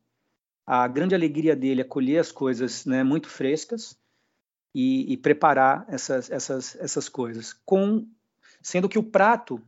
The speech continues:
hoje, a proporção da carne no prato é uma proporção menor.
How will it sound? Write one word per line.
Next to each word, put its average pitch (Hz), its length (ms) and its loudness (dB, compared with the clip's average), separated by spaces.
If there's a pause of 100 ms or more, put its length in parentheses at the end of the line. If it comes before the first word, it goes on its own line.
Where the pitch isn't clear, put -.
(140)
hoje, 143 360 -2
a 120 40 0
proporção 160 540 -2
da 165 120 0
carne 143 340 4
no 123 100 0
prato 180 440 -2
é - 20 0
uma 185 60 -4
proporção 196 440 -4
menor. 156 480 0